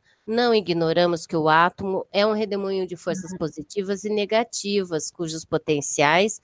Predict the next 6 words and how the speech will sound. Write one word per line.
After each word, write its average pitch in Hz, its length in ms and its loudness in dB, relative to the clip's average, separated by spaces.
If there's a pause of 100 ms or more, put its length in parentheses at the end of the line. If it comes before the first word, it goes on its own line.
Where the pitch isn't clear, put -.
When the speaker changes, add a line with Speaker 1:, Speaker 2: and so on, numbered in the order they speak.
(280)
Speaker 1:
variam 240 560 4
com 180 220 0
o 180 40 2
número 170 380 2
de 147 140 0
elétrons 165 760 4